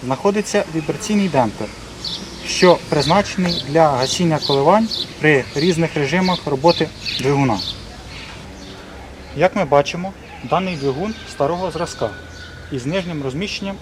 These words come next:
розподільчого валу. Розподільчий вал трьохкулачковий. Перший кулачок керує через роликовий штовхач, штангу,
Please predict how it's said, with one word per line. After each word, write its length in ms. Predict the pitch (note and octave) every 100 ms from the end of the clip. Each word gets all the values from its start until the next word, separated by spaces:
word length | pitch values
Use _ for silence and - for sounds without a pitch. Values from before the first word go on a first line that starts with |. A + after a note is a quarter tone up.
| -
розподільчого 600 | C#3+ - C3 F3 - D#3
валу. 260 | A2+ G#2 G2+ - - - - - - -
Розподільчий 560 | C#3 - C#3+ A3 -
вал 220 | C#3+ E3 A3+ - - - -
трьохкулачковий. 760 | F3 - G3 F3+ - A#2+ G2+ G2 - - - - - - -
Перший 300 | F#3 G#3+ -
кулачок 480 | E3 C3 A#2+ - A2+ - - - - - - -
керує 420 | C#3+ E3 D3 A#2 -
через 360 | - C#3+ C3+ A#2+ - -
роликовий 480 | D#3 F#3 F3+ D#3+
штовхач, 600 | C#3+ - B2+ - B2+ D#3 - - - - -
штангу, 460 | - C#3 D3+ D3